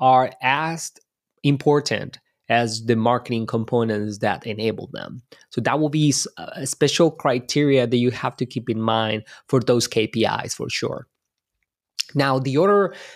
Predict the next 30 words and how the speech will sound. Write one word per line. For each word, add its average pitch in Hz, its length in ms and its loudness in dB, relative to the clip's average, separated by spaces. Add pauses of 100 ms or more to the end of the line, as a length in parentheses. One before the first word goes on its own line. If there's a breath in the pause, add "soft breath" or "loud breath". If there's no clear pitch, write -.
(180 loud breath)
challenge 165 560 2
that 151 100 4
I 147 60 4
usually 131 500 0
find 120 640 -2 (240 loud breath)
when 117 140 0
working 135 320 2
with 107 100 -4
clients 143 640 -2 (400 loud breath)
is, 127 260 2
especially 202 460 2
if 170 80 0
you're 165 160 6
establishing 151 720 0
this 131 200 2
program 131 360 2
for 113 160 0
the 104 120 -6
first - 340 0
time, - 340 -4 (520 loud breath)
is 131 320 2
that 117 360 0 (220 soft breath)
there's 139 380 4
gonna 151 240 2
be 139 180 4
a 123 120 6
lot 120 340 4
of 127 240 -2
those 127 360 4
numbers, 117 920 -2